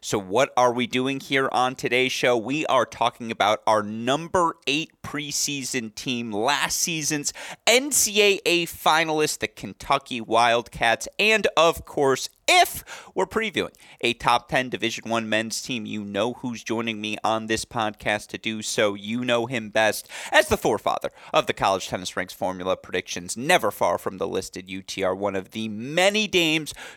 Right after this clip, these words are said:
to root for the Liberty Flames. And while he and I are in the honeymoon phase, I will affectionately refer to him as the Professor, Chris Halioris. Hey, Great Shot. Welcome back to the show. How are you doing today?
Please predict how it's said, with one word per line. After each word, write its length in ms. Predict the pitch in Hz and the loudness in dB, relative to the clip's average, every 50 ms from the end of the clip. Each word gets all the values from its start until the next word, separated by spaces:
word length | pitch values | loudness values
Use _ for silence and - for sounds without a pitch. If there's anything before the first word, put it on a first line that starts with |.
| - | -6
to 240 | - - 226 220 196 | -2 0 0 0 0
root 280 | 147 131 143 160 170 - | 0 0 0 0 0 0
for 320 | - - - 151 147 143 | -4 -4 0 2 2 2
the 200 | 135 127 147 135 | 2 0 -2 -2
Liberty 420 | 123 127 127 120 - 123 113 120 113 | 0 0 0 0 0 -4 -4 -4 -6
Flames. 460 | - - - 113 110 113 110 104 - | -6 -4 -4 -2 -2 -2 -2 0 0
And 260 | 95 110 113 110 110 | 0 0 0 -2 -2
while 460 | 117 139 160 175 185 185 190 202 190 - - - _ | 2 6 6 8 8 6 6 4 0 -4 -10 -20 _
he 180 | - - 170 | -6 -2 0
and 80 | 160 147 | 2 4
I 180 | 135 139 135 131 | 4 4 4 6
are 200 | 117 120 123 - | 4 4 2 2
in 200 | - 120 120 117 | 0 -2 0 -2
the 80 | 104 | -2
honeymoon 480 | - 127 117 110 110 107 107 107 104 101 | 0 0 -2 -2 -2 -2 -4 -4 -6 -6
phase, 340 | - - 104 101 104 95 - | -2 0 0 0 0 0 0
I 160 | 92 98 101 | 0 0 0
will 240 | 98 101 101 98 - | 0 0 -2 -2 -2
affectionately 960 | 87 95 - - - - 151 131 123 - - 123 123 110 98 113 113 104 - - - - - _ | -4 -4 -4 -8 0 2 2 2 2 0 -4 -4 -4 -4 -4 -4 -4 -6 -6 -10 -14 -18 -6 _
refer 340 | - 113 - - 180 170 160 | -6 -4 0 2 2 2 2
to 180 | - - 151 139 | 0 -2 -2 0
him 260 | 143 135 135 131 127 - - - - - _ | 2 2 0 0 -4 -8 -16 -20 -20 -4 _
as 340 | - 185 180 175 165 - - | 2 4 6 4 4 2 -2
the 240 | - 107 127 123 123 - _ | -4 -2 -2 -2 -2 -4 _
Professor, 760 | - - 107 95 - - - 117 107 101 - - - 101 98 | -6 -4 -4 -4 -6 -2 0 2 2 2 0 -2 -2 -2 -4
Chris 460 | - - - - - 185 175 - - | -4 -6 -6 0 2 2 2 2 0
Halioris. 760 | - - 127 113 104 104 107 101 98 101 101 101 98 - - - | 0 2 2 2 2 2 2 2 2 2 2 2 0 0 -2 2
Hey, 340 | - 190 196 190 196 - _ _ _ _ | 4 4 4 4 2 -4 _ _ _ _
Great 260 | _ - 101 95 - - | _ -6 -6 -6 -6 -6
Shot. 400 | - - - 143 135 147 - _ _ | -4 0 0 0 0 0 -4 _ _
Welcome 440 | - 90 90 - - 82 87 90 - | -10 -10 -10 -10 -12 -14 -14 -12 -4
back 320 | - 107 113 113 - - - | 0 0 0 0 -2 -8 -12
to 160 | - - 117 | -12 -10 -10
the 140 | 104 - 90 | -8 -8 -8
show. 380 | - - - - 113 113 110 107 | -8 -4 0 2 2 2 2 0
How 240 | - 135 131 127 120 | -2 -4 -4 -4 -4
are 100 | 104 101 | -4 -4
you 240 | 98 101 101 101 | -4 -4 -4 -4
doing 320 | 92 - - 76 78 87 90 | -4 -6 -8 -12 -12 -12 -14
today? 360 | - - - - - - - | -16 -16 -14 -12 -12 -12 -14